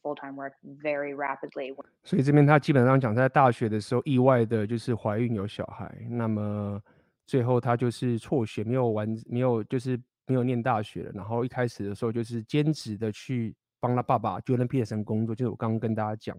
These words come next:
Speaker 2: 的。然后后来就变成全职，就是帮她爸经营她爸的social media的这些东西。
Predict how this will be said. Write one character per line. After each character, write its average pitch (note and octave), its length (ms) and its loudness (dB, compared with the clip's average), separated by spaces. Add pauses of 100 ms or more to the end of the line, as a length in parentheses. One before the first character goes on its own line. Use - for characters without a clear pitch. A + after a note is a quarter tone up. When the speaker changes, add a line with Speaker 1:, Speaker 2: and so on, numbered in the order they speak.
(120)
Speaker 2:
的。 - 120 -14 (680)
然 B2 100 0
后 A2+ 80 2
后 C#3+ 120 6
来 B2 80 6
就 B2 80 2
变 B2+ 120 0
成 A2 80 -2
全 G#2 320 -8
职， F#2+ 240 -10
就 A2+ 120 -8
是 A2+ 200 -2 (140)
帮 A#2 140 0
她 A#2 100 2
爸 A2 240 0
经 G#2 300 -6
营 G2+ 80 -8
她 A2 100 -8
爸 G#2 240 -2
的 G2 240 -8
social A2 320 -2
media G#2+ 460 -4 (440)
的 G2+ 220 -6
这 G#2+ 140 -6
些 G#2 720 -6
东 G#2+ 200 -4
西。 G#2 400 -12